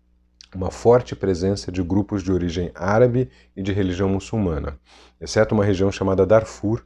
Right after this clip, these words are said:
que também é palco pra outro vídeo, porque ela não entra aqui, onde havia população negra,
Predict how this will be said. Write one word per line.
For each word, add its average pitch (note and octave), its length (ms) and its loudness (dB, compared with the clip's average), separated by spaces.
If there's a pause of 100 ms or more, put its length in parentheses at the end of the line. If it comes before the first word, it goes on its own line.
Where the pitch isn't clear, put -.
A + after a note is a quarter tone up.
(460)
que - 100 -20
também D#2+ 300 -6
é E2+ 40 -4
palco E2+ 380 -2
pra E2 160 -8
outro F#2 340 0
vídeo, F#2+ 360 -2
porque - 120 -8
ela F2 140 -2
não E2 180 -4
entra E2+ 220 -6
aqui, A#2+ 320 -8 (400)
onde G2 160 -2
havia F#2+ 180 0
população G2 480 -2
negra, B2 640 2